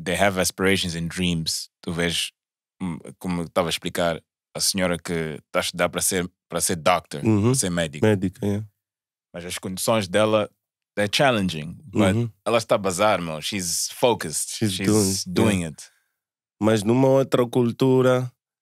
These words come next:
Speaker 2: isso é uma coisa impossível.
Speaker 1: Yeah.
Speaker 2: Estás a ver? Por cada forma também como eles foram educados, eles já têm essa dificuldade de base, sem isto, sem isto, eu não consigo me mexer.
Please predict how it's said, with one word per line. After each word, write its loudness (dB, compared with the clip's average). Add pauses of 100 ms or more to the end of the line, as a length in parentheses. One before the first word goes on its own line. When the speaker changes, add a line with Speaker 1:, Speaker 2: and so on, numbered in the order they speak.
(480)
Speaker 2:
isso 2
é 6
uma 2
coisa 2
impossível. -2 (1120)
Speaker 1:
Yeah. -20
Speaker 2:
Estás 0
a 2
ver? 2
Por -14
cada 2
forma 2
também 0
como 2
eles 2
foram 2
educados, 2
eles 2
já 2
têm 4
essa 0
dificuldade 0
de -2
base, 0
sem 2
isto, 0
sem 4
isto, 0
eu 2
não 0
consigo -2
me 2
mexer. 0